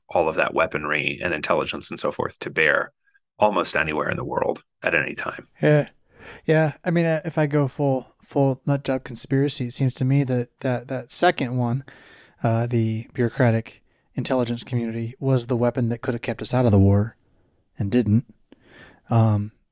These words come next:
Speaker 2: let the reader understand, <laughs> right? Yeah. Um, and, uh, yeah, okay. That's cool. The, the, the, um, I don't know if this fits, but I have to tell this story because I love this story.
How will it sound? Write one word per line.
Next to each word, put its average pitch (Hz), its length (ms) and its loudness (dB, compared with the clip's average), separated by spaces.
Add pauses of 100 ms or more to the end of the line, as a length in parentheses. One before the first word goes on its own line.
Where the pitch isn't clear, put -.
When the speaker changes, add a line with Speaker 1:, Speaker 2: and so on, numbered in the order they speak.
Speaker 2:
let 120 140 -4
the 107 80 -4
reader 107 200 -2
understand, 107 500 2
<laughs> - 560 -2
right? 131 300 2 (180)
Yeah. 151 300 2 (320)
Um, 135 460 4 (260)
and, 170 380 4
uh, 165 340 4 (160)
yeah, 202 280 4
okay. 190 340 -4 (120)
That's 202 180 0
cool. 165 360 -2 (240)
The, 208 300 6
the, 180 420 -2
the, 208 300 4
um, 151 420 2 (2000)
I 220 100 4
don't 240 100 4
know 214 140 2
if 180 60 -2
this 185 160 -4
fits, 190 220 0
but 147 120 -8
I 135 120 0
have 170 260 -2
to - 60 -12
tell 165 100 2
this 160 120 2
story 139 240 0
because 127 280 -2
I 123 40 0
love 127 200 2
this 135 120 -2
story. 113 400 0